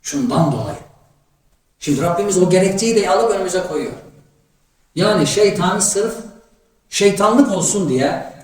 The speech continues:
affedersiniz gavurluk olsun diye "Yapmayacağım ya Rabbi, var mı bir diyeceğin?" dememiş. Kendince bir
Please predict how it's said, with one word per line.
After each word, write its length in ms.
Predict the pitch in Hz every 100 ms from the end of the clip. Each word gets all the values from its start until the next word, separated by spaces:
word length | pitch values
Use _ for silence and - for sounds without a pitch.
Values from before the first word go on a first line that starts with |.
| -
affedersiniz 600 | 170 202 202 170 175 160
gavurluk 420 | 208 240 254 226
olsun 380 | 180 165 233 202
diye 420 | 156 208 220 - - -
"Yapmayacağım 580 | - 226 247 269 226 285
ya 140 | 233
Rabbi, 260 | 220 220 165
var 180 | 240 269
mı 120 | 277
bir 140 | 247
diyeceğin?" 360 | 208 202 202 190
dememiş. 500 | 175 165 147 - - _ _ _ _ _ _ _ _ _ _
Kendince 1160 | - 190 196 185 277 285 214 143 151 - 226 - - - _ _ _ 185
bir 360 | 240 247 -